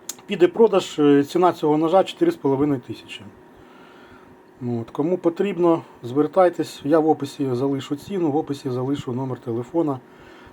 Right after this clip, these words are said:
На телефоні є WhatsApp, є Telegram, є Viber.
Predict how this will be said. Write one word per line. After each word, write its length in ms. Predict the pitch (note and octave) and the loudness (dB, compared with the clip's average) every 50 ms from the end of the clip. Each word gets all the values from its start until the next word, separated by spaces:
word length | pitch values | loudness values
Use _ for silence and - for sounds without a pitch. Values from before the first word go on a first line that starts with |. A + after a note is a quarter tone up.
| - - | -14 -6
На 80 | - C#3+ | -6 -2
телефоні 600 | C#3+ E3 D3+ D#3 D#3 - D#3 D3+ C#3+ C#3 C3+ B2+ | 2 2 2 2 2 0 0 0 0 0 -2 -4
є 120 | B2+ B2+ A#2+ - - - - - - - - - | -4 -6 -6 -8 -10 -20 -20 -20 -20 -20 -10 -6
WhatsApp, 400 | C3 C#3+ C#3 - - G3 F#3+ F#3+ - - - - | -6 -6 -4 2 4 4 4 4 0 -12 -14 -10
є 160 | C3 C3+ C3 B2+ - - - | -8 -8 -8 -10 -12 -10 -6
Telegram, 420 | C#3 C3+ C3 D3+ E3 F3 E3+ E3 E3 - - | -4 -2 0 0 0 0 0 -2 -6 -8 -8
є 120 | C3 B2 | -6 -6
Viber. 580 | A#2+ - - C3+ D#3 E3 D#3+ D3 C#3 D3 C#3 | -6 -6 -4 -2 0 0 0 0 -2 -4 -4